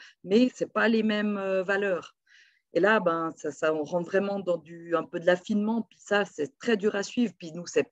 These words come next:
enfin, on n'est pas des, on n'est pas des scientifiques de, de, de, du cycle de vie.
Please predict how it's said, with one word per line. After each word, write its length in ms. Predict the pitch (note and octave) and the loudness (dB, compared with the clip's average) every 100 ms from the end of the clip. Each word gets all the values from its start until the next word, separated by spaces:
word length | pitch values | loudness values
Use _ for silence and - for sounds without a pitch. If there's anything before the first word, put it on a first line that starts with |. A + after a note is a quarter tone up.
| _ | _
enfin, 160 | D3 D3+ | -6 -4
on 20 | |
n'est 80 | D3 | -2
pas 220 | E3 E3+ | 0 0
des, 360 | D#3+ D3+ D#3 - _ - _ E3 | 0 -4 -6 -10 _ -20 _ -2
on 40 | |
n'est 80 | E3 | 0
pas 140 | E3+ | 0
des 120 | D#3+ | -2
scientifiques 680 | D#3+ - G3 - - A3 E3 | -4 -6 -6 -6 -6 -8 -6
de, 240 | D#3 E3+ E3 | -2 0 0
de, 260 | D#3+ E3 D#3+ D3+ | 0 0 0 -2
de, 320 | D#3+ D#3+ D#3 | 0 0 -2
du 80 | D3+ | -4
cycle 360 | - - - F3+ | -10 -10 -4 4
de 100 | G3+ | 6
vie. 260 | G3+ G3 | 4 -4